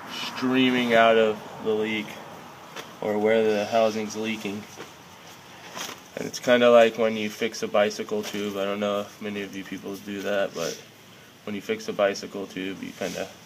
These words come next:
do the same type of deal. You put it in, you find where the little air bubbles are streaming out of, and then you know exactly where your leak is.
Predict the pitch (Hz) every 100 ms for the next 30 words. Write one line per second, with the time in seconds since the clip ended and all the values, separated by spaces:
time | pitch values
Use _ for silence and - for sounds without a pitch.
0 | - - - 90 87 87 110 101 95 95
1 | 101 95 95 101 101 - - - - -
2 | - - - - - - 110 104 98 107
3 | 110 110 110 - - - - - - -
4 | 101 101 101 101 95 104 104 98 - 107
5 | 104 101 107 104 107 - 110 104 101 101
6 | 107 107 - - - - - - - -
7 | 101 98 101 101 101 98 92 98 - 107
8 | 101 95 90 101 107 - 80 -